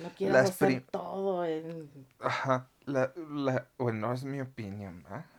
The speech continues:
Speaker 2: Ya somos adultos. <laughs> Diría un señor que topo,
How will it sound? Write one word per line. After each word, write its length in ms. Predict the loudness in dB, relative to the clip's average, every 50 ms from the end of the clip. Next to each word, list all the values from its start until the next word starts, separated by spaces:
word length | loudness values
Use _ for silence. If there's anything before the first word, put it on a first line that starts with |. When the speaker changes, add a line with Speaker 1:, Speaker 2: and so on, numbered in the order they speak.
| -18 -8 -4
Speaker 2:
Ya 180 | -4 -4 -4
somos 460 | -4 -8 -8 -8 -6 -6 -8 -8 -8 -8
adultos. 800 | -8 -8 -6 -2 -2 -2 -2 -4 -4 -4 -4 -4 -4 -8 -20 -20 -20 -18 -18
<laughs> 2250 | -14 -6 -6 -6 -4 -2 -2 0 0 0 0 -2 0 -2 -4 -4 -4 -10 -12 -12 -12 _ -14 -12 -12 -12 -12 -10 -6 -6 -6 -6 -8 -14 -20 -20 -20 -20 -20 -20 -20 -20 -20 -20 -10 -2
Diría 360 | 2 2 4 4 4 2 0
un 120 | 0 -2
señor 500 | -2 -2 -2 -2 -2 -4 -4 -6 -6 -6
que 120 | -8 -16 -18
topo, 560 | -16 _ -10 -8 -8 -10 -12 -8 -8 -8